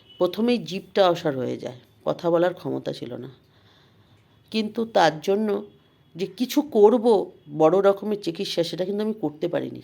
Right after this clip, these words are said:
কিন্তু দুজন ডাক্তার, একজন নার্ভের ডাক্তার, তার আমি নাম, আর একজন মেডিসিনের ডাক্তার, এই দুজন বলল, হসপিটালে দেওয়া, উম, নর্মাল একটা স্ক্যানের উপর ভিত্তি করে বলল,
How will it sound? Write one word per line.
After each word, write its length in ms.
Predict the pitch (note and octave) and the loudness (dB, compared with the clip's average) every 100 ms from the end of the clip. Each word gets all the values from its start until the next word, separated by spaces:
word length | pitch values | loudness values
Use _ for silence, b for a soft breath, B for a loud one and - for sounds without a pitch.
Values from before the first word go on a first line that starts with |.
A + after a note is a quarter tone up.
| - | -12
কিন্তু 280 | G3+ A3 G#3+ | -8 -6 -6
দুজন 560 | D#3 F#3 G3 B3+ B3+ | -8 -8 2 4 4
ডাক্তার, 500 | F#3+ D#3+ D#3 - E3 | 4 2 2 -4 -2
একজন 260 | C#3 C#3+ E3+ | -2 -2 0
নার্ভের 460 | E3 D3 D#3 F3+ | 0 0 0 -4
ডাক্তার, 420 | E3+ F#3 - G#3+ B3 b b b b b b b | -2 -4 -4 -8 -8 b b b b b b b
তার 140 | G3+ G3+ | 2 4
আমি 160 | B3 | 2
নাম, 380 | B3 F#3+ E3+ F#3 - | 4 4 2 0 0
আর 180 | C#3 | 4
একজন 360 | D#3 D#3 G3+ D4 - _ - | 4 4 2 0 -4 _ 0
মেডিসিনের 520 | D#3 E3 E3+ C#3+ C3+ | 2 2 0 -2 -2
ডাক্তার, 400 | B2 B2 - C3+ - B B B B | -4 -10 -12 -14 -12 B B B B
এই 140 | G3+ A3+ | -2 0
দুজন 460 | E3+ F#3+ G#3+ A3+ | 0 0 2 2
বলল, 440 | G3 F#3 F#3 A3 F4+ b b b b _ _ _ D#3 | 4 4 4 2 0 b b b b _ _ _ -4
হসপিটালে 640 | E3+ F3 - A#3 A#3 A#3 | -4 -4 -2 2 4 4
দেওয়া, 440 | D#3+ F3+ F#3+ C#4 - b b b _ - | 4 6 6 4 0 b b b _ -14
উম, 140 | D#3+ - - | -12 -12 -4
নর্মাল 720 | D#3 D3+ D#3+ E3+ G3+ A#3 C#4+ C4 | 0 2 4 6 6 6 6 6
একটা 240 | B3 A3 | 2 -2
স্ক্যানের 580 | G#3 - F3+ F3+ F#3 D#3+ | -2 4 4 4 0 0
উপর 280 | F3 F#3 F3 | -2 0 0
ভিত্তি 340 | D3 D3 G3 | -2 -4 -6
করে 200 | F#3 F#3 | -2 0
বলল, 360 | D3+ D3+ F#3 | 0 0 0